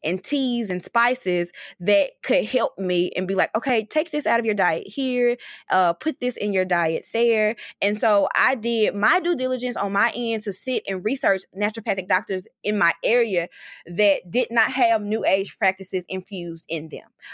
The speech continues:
Um, so I found this woman, went into her office, had a consultation. Tatum, when I tell you my neck was on a swivel, I was looking around at everything. I was looking at the posters. I was looking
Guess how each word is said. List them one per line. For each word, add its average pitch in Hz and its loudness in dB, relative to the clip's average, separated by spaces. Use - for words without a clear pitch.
Um, 175 0
so 202 2
I - -14
found 277 0
this 302 -2
woman, 196 -2
went 220 0
into 277 0
her 277 0
office, 196 0
had 220 2
a - -6
consultation. 220 -2
Tatum, 247 2
when 233 0
I 233 2
tell 262 2
you 240 -2
my 226 4
neck 240 0
was 240 0
on 220 0
a 214 -4
swivel, 247 0
I 254 2
was 247 0
looking 233 -2
around 202 2
at 196 0
everything. 220 0
I 208 4
was - 0
looking 202 -4
at 185 -8
the - -16
posters. 277 0
I 196 4
was 233 2
looking 233 0